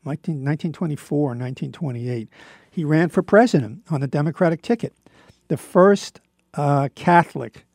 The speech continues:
to ever run for president on the Democratic ticket. And I think the last one until J F K, uh, after, the last one after that until J F K ran.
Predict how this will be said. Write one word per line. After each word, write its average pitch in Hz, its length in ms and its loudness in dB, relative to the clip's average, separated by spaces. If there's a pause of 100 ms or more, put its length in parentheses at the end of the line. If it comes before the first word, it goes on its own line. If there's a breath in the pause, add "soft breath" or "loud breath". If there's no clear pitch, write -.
to - 140 -8
ever 151 300 0
run 131 200 -2
for - 160 -8
president 151 560 -2
on 135 80 -10
the 123 80 -6
Democratic 131 560 -6
ticket. 143 300 -8
And 135 140 -6
I 135 80 -4
think 214 340 -4 (840 soft breath)
the 160 80 -6
last 147 440 0
one 117 180 -4
until 135 260 -2
J 127 260 2
F 139 160 2
K, 135 520 -2 (180)
uh, 123 440 -4
after, 139 220 -6
the 139 80 -8
last 151 260 -2
one 139 120 -2
after 151 340 -2
that 110 260 -6
until 143 360 -8
J 131 240 -4
F 131 140 -4
K 170 200 -4
ran. 131 280 -10